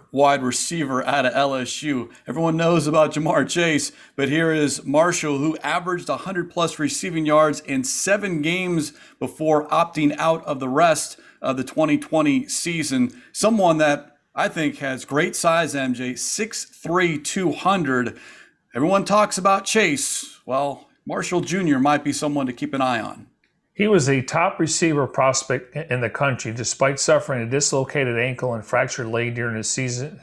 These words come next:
Speaker 2: uh, senior year at Parkway High School in Louisiana. But you look at his numbers, he, he only missed three games. And, uh, you, you start looking at it as a, as a sophomore, he had a major role in, when they were national champs, catching forty-six passes, six hundred seventy-one yards, averaging four point six,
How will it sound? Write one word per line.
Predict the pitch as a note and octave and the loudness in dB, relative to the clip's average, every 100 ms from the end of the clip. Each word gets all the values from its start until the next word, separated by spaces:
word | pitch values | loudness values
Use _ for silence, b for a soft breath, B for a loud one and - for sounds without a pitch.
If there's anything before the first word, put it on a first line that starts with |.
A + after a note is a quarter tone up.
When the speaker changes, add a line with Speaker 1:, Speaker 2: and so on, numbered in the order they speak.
| - | -10
Speaker 2:
uh, | A#2+ | -8
senior | - C#3+ C3+ A#2+ | -6 -4 -2 -2
year | B2 A#2+ | 0 -2
at | G2+ | 0
Parkway | B2+ B2+ - - A#2 A#2 A2 A2 | 0 0 -2 -8 -6 -4 -2 -2
High | B2 B2+ | -2 -2
School | - C3+ B2 D3+ | -2 -2 -2 -4
in | A2 A2 | -8 -6
Louisiana. | A2+ B2+ A2+ C3+ C3 D3 B B B B B B - | -4 -4 -4 -4 -2 -4 B B B B B B -2
But | D3 | 2
you | D3 | 4
look | F3+ F#3 | 4 4
at | |
his | D#3 A#2 | 2 2
numbers, | D3 C#3 A2+ | 2 2 0
he, | C3+ F3 | -4 -4
he | C3 C3 | -4 0
only | F3 D3+ | 0 2
missed | D#3 - | 0 0
three | - D3+ | 0 0
games. | B2 C3+ D#3 A#2 - | 0 0 -2 -6 -8
And, | A#2+ A#2+ A2+ | -10 -10 -4
uh, | A2+ A2+ - | -2 -2 -4
you, | A#2+ | -10
you | D#3+ - | -10 -8
start | - D3+ C3 | -4 -2 0
looking | C#3 C#3 | -2 -2
at | B2+ B2+ | -2 -4
it | B2 | -4
as | A2 B2+ | -6 -6
a, | - C3 - | -10 -8 -4
as | A#2 A2 | -4 -4
a | |
sophomore, | - - C3+ D#3+ B2+ A2 G#2+ A2+ | -4 0 0 0 -4 -4 -4 -4
he | C#3 | -4
had | D#3 G3 | 2 2
a | D3+ | 2
major | C3 C#3+ C3 B2 | -2 -4 -2 -2
role | B2 D3+ C3 B2 | 2 2 0 -4
in, | A#2+ | -8
when | A#2 A#2+ | -8 -6
they | A#2+ | -4
were | |
national | A#2+ B2 A#2 B2 G#2+ | -2 -2 -4 -6 -8
champs, | - D3 A#2+ | -6 -8 -6
catching | - B2+ A#2 | -6 -6 -6
forty-six | - D3+ D3 - D3 | -4 -2 -2 -4 -6
passes, | - C3 C3 - B2 | -2 0 0 -2 -6
six | - C#3+ D3+ | -6 -6 -6
hundred | C#3 B2+ | -6 -6
seventy-one | - B2+ B2+ B2 B2 | -4 -4 -4 -6 -6
yards, | A#2+ A#2+ - - | -4 -6 -6 -4
averaging | C#3+ D3 B2+ G#2+ | -2 -2 -4 -8
four | - D3+ | 0 0
point | D3 - C3 A#2+ | 0 -2 -6 -4
six, | - C3+ - - | -4 -4 -6 -8